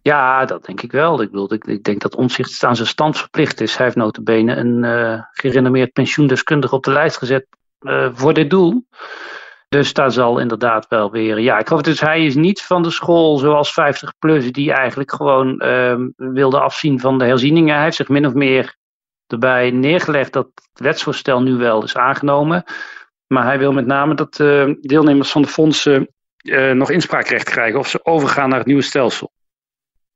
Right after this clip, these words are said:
Nou, dat is overigens, daar hebben we een goede stuk al over gehad. Dat heeft enorme consequenties, dus ik ben benieuwd, eh, waar dat debat gaat eindigen.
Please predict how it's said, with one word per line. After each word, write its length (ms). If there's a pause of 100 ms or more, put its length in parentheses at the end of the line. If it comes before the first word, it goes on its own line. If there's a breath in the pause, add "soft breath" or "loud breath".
(180)
Nou, 160
dat 160
is 140
overigens, 400
daar 160
hebben 220
we 60
een 60
goede 200
stuk 200
al 120
over 180
gehad. 160
Dat 160
heeft 240
enorme 480
consequenties, 720
dus 120
ik 100
ben 160
benieuwd, 380
eh, 280
waar 120
dat 120
debat 240
gaat 160
eindigen. 440